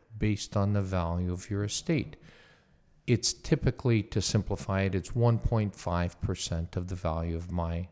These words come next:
estate. So I have a million dollar estate. I'm, I'm paying a fifteen thousand dollar probate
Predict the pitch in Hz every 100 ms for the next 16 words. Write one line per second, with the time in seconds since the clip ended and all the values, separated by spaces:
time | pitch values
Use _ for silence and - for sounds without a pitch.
0 | - 107 - - - - 92 90 87 85
1 | 85 87 87 87 101 - - 80 - -
2 | - - 101 98 - - 104 104 95 104
3 | 92 90 90 - - - - 117 - -
4 | 95 90 - 85 85 87 85 82 85 90
5 | - - 101 90 90 78